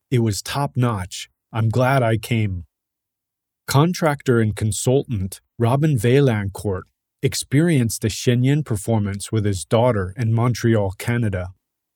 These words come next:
The father shared that his grandfather is Chinese. The businessman said, "I found my root. I feel like I've been reborn, culturally reborn. That was a culture that my ancestors used to depend on,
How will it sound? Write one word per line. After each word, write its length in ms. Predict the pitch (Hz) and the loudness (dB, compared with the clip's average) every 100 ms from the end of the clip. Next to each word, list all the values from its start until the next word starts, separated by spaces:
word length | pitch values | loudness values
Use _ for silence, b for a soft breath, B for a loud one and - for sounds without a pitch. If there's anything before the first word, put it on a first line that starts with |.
| _ _ - | _ _ -6
The 60 | |
father 400 | 113 135 139 156 | -2 0 2 2
shared 340 | 135 147 123 113 | 2 4 4 4
that 140 | 110 | 0
his 260 | 107 143 139 | 2 0 0
grandfather 760 | - 123 147 151 - 104 101 104 | 0 0 2 0 -2 -2 -2 -2
is 180 | 98 | -4
Chinese. 800 | - - 104 110 117 101 95 - _ _ _ _ _ _ _ - | -6 -4 -2 2 2 0 -4 -10 _ _ _ _ _ _ _ -4
The 100 | 120 | -2
businessman 640 | 101 156 147 135 - 113 104 | 2 2 4 0 0 0 0
said, 400 | - 107 101 95 - 110 | 0 -2 -2 -8 -8 -4
"I 100 | 110 | -2
found 380 | - 139 156 | 0 2 2
my 100 | 123 | 2
root. 400 | 107 98 120 101 - _ _ - | 2 2 2 0 -4 _ _ -10
I 80 | |
feel 300 | 104 - 147 | -6 6 6
like 240 | 156 143 127 | 8 2 2
I've 180 | 117 110 | 0 2
been 220 | 120 107 | 2 2
reborn, 680 | 120 120 113 120 104 90 92 - _ | 4 2 2 0 0 -2 -8 -16 _
culturally 640 | - 131 151 - 131 127 123 | -2 0 0 2 2 2 2
reborn. 720 | 117 117 107 120 107 90 90 - _ _ _ _ _ | 2 0 2 0 0 -4 -8 -14 _ _ _ _ _
That 160 | 135 156 | 0 2
was 160 | 185 165 | 2 2
a 80 | |
culture 580 | - 143 156 - 120 107 | 0 2 2 2 0 2
that 200 | 107 113 | 0 0
my 180 | 113 107 | -2 -2
ancestors 800 | 123 147 151 113 98 - 104 98 | 0 0 0 -2 -4 -4 -4 -2
used 260 | 120 135 - | 0 0 -2
to 60 | 104 | -6
depend 480 | 98 - 147 165 | -6 -2 0 0
on, 360 | 113 87 87 | -2 -4 -10